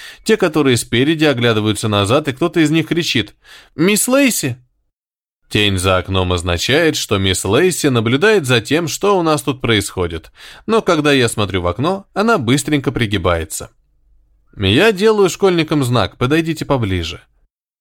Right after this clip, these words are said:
Я говорю им, что старый детский стишок про Джорджи Порджи на самом деле про Георга Четвёртого, которому всегда было мало.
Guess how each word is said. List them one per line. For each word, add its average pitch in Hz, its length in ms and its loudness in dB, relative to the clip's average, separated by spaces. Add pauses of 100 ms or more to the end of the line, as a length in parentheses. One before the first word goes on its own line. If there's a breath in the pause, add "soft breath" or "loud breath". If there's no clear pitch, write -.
(400)
Я 202 280 4
говорю 175 340 0
им, 185 220 2
что 151 200 0
старый 208 380 2
детский 156 340 -2
стишок 135 560 0
про 113 160 2
Джорджи 98 540 -2
Порджи 98 640 -2
на 90 180 -4
самом 214 420 0
деле 208 280 2
про 156 160 0
Георга 185 420 0
Четвёртого, 123 800 0
которому 107 460 -2
всегда 101 420 0
было 131 320 0
мало. 87 580 -2